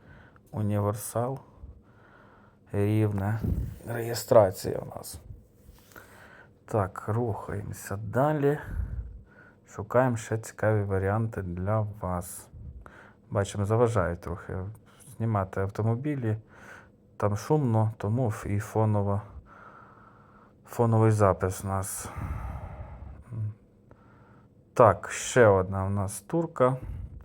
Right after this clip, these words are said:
Бачимо, номера вже такі вибиті, трохи поїздила вона вже по наших дорогах. Там, на жаль, без інформації. Так, це в нас ще один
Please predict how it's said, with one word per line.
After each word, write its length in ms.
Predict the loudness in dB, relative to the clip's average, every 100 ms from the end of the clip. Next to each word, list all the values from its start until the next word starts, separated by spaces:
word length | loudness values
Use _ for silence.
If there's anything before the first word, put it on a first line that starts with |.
| -20 -20 -20 -20 -20 _ _ -8
Бачимо, 460 | -4 -4 -2 0
номера 380 | 2 4 6 6
вже 160 | 4 -4
такі 280 | -6 -2
вибиті, 440 | 2 2 2 -2 -4
трохи 340 | -4 -4 -6
поїздила 520 | -4 -4 -4 -4 -4
вона 220 | -2 -4 -4
вже 160 | -6
по 140 | -2 0
наших 340 | 0 -2 -4
дорогах. 580 | 0 4 4 2 -2 -18 _ _ -20 -20 -20 -20 -20 -20 -20 -20 -20 -20 -20 -6
Там, 200 | -2 0
на 120 | 2
жаль, 200 | 2 2
без 180 | 2 2
інформації. 960 | -2 0 0 0 0 -2 -4 -2 -2 -6 -14 -16 -20 -20 -20 -20 -20 -20 _ _ 0
Так, 280 | 2 0
це 180 | 0 0
в 60 | 2
нас 300 | 0 -2 -6
ще 160 | -2
один 380 | 0 0 -2 -4